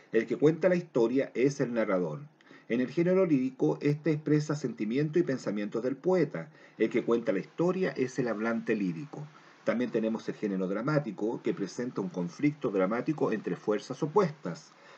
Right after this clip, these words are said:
Las personas que cuentan la historia son los personajes. Aquí vamos a ver también el origen de la lírica. Este concepto de lírica viene de la antigüedad griega. Lírica nace del instrumento musical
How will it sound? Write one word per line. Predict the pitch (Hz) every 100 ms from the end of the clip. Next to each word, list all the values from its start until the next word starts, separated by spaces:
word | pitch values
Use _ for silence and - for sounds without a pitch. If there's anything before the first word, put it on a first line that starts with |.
| -
Las | 127
personas | - 127 170 175
que | 180 156
cuentan | 156 165 185
la | 180
historia | - - 127 147
son | 139 - 196 202
los | 190 156
personajes. | - 123 - 85 73 - - - - _ _ _ _ _ _ _ _ _ _ _ _ _ _ _ _ _ _ _ _ _ _ - - - - -
Aquí | 143 143
vamos | 202 214 202
a | 180
ver | 180
también | 147 170 180
el | 135
origen | 117 139 190
de | 190
la | 202
lírica. | 214 175 98 87 82 - _ _ _ _ _ _ -
Este | 170 180
concepto | 180 156 135 - 147
de | 139
lírica | 131 113 110 127
viene | 120 127
de | 131
la | 117
antigüedad | 101 101 95 90 95
griega. | - 190 185 92 78 - - - -
Lírica | 175 202 143 135 131
nace | 143 143 135
del | 117
instrumento | 110 107 107 135 147
musical | 156 147 - - 135 143